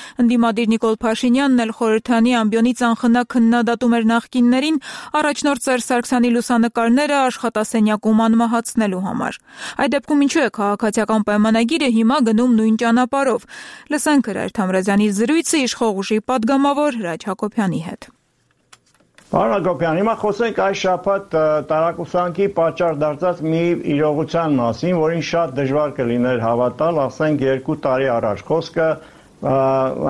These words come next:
Speaker 2: Նիկոլ Փաշինյանի նկարների մասին է։ Լրագրողներին հաջողվել էր լուսանկարել Անդրանիկ Քոչարյանի սենյակը, որտեղ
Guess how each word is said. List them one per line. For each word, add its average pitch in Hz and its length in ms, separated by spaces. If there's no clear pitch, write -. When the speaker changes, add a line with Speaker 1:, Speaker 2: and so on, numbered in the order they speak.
Speaker 2:
Նիկոլ 147 360
Փաշինյանի 147 760
նկարների 143 600
մասին 143 460
է։ 123 140
Լրագրողներին 139 840
հաջողվել 147 520
էր 131 180
լուսանկարել 143 840
Անդրանիկ 127 420
Քոչարյանի 131 540
սենյակը, 143 440
որտեղ 139 380